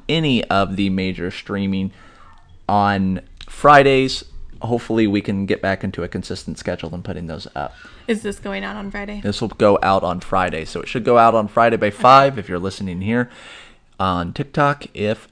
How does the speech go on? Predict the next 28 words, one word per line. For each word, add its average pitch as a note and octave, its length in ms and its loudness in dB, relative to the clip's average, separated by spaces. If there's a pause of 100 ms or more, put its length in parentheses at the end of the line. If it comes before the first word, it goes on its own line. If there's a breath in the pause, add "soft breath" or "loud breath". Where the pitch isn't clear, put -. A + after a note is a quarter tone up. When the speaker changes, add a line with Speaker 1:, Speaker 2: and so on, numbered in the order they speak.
Speaker 1:
not, F#2+ 720 -6 (120)
then F#2+ 400 -4
you G2 160 -4
will G#2+ 200 0
hear G#2+ 360 -2
it A2 240 0
for - 140 -10
the G2 140 -12
first - 240 -10
time D#2 300 -6 (180)
at - 160 -10
five F2 440 -4
on E2+ 200 -8
Friday, G2+ 400 -4
hopefully. A#2 440 -4 (440 loud breath)
Tell F#2 400 -4 (360 soft breath)
everyone A2+ 680 0
who G2 440 -4
is F#2 380 -6
interested F#2 540 -8 (100)
in F2 340 -6 (160)
things G2+ 380 -6
like G#2 300 -6
this, A#2+ 320 -4
leave E2+ 180 -10 (100)
us F2 220 -10
a - 60 -14
review. A2+ 680 -6